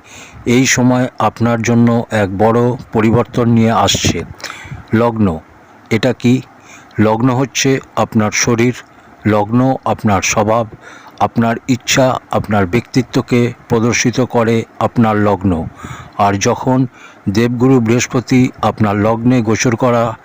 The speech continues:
শুরু করে, তখন আপনার জীবনের দিশা পাল্টে দেয়, আপনার চিন্তাভাবনাকে ভারী বানায়, আপনাকে স্থির ও উচ্চমানের বানিয়ে দেয়। এটা মনে করতে পারেন আপনার জ্ঞান,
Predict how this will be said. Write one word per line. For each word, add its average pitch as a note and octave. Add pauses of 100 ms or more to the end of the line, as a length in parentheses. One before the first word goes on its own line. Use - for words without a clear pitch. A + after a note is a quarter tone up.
(100)
শুরু B2+
করে, G#2 (500)
তখন B2 (160)
আপনার A#2 (320)
জীবনের A#2
দিশা A#2 (360)
পাল্টে G#2
দেয়, E2+ (500)
আপনার B2 (180)
চিন্তাভাবনাকে B2 (300)
ভারী G#2+
বানায়, G2 (460)
আপনাকে A#2+
স্থির C3 (440)
ও G#2+ (200)
উচ্চমানের B2+ (180)
বানিয়ে G#2+
দেয়। E2+ (640)
এটা C3 (480)
মনে A#2
করতে C#3
পারেন A#2+ (460)
আপনার A#2 (100)
জ্ঞান, A#2